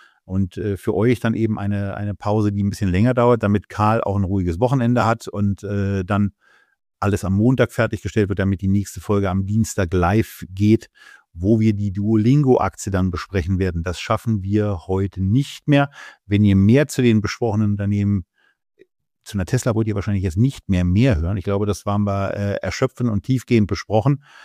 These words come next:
auch mit unterschiedlichen Wahrnehmungen, ähm, oder auch zu Hims and Hers hören wollt, dann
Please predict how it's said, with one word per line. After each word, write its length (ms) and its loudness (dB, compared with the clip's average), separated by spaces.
auch 160 -6
mit 160 -4
unterschiedlichen 1040 0
Wahrnehmungen, 840 0
ähm, 240 -4
oder 320 2
auch 120 -4
zu 120 -4
Hims 240 0
and 160 -4
Hers 420 -4
hören 460 -4
wollt, 340 0
dann 260 -2